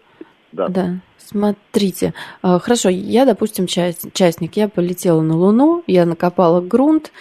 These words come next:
Speaker 2: я, значит, его сфотографировала, отправила, ну, там, отчёт. А, мне сказали: «Окей, всё, вы выполнили свою задачу, спасибо вам большое». Фактически считается, что я его продала,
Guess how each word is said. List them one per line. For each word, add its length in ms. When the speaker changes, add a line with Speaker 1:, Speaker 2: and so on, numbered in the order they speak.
Speaker 2:
я, 520
значит, 360
его 200
сфотографировала, 880
отправила, 960
ну, 60
там, 240
отчёт. 500
А, 320
мне 460
сказали: 280
«Окей, 580
всё, 520
вы 340
выполнили 840
свою 320
задачу, 640
спасибо 440
вам 200
большое». 480
Фактически 600
считается, 400
что 180
я 160
его 160
продала, 600